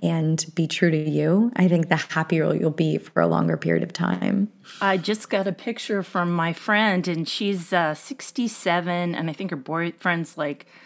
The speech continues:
Speaker 2: sixty-eight, sixty-nine, and I open it up. They're naked, bodies painted at a, like, a nudist retreat, and I'm like,
Speaker 1: so cool.
Speaker 2: "You go." She's like,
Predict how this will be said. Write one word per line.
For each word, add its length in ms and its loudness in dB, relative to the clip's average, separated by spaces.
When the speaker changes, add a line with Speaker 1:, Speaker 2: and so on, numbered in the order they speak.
Speaker 2:
sixty-eight, 680 0
sixty-nine, 840 0
and 320 6
I 160 4
open 360 6
it 140 6
up. 320 6
They're 180 4
naked, 680 8
bodies 480 6
painted 760 6
at 160 6
a, 200 4
like, 340 2
a 200 8
nudist 480 6
retreat, 580 6
and 80 4
I'm 140 8
like, 140 8
Speaker 1:
so 160 6
cool. 480 -2
Speaker 2:
"You 240 4
go." 500 8
She's 300 2
like, 140 2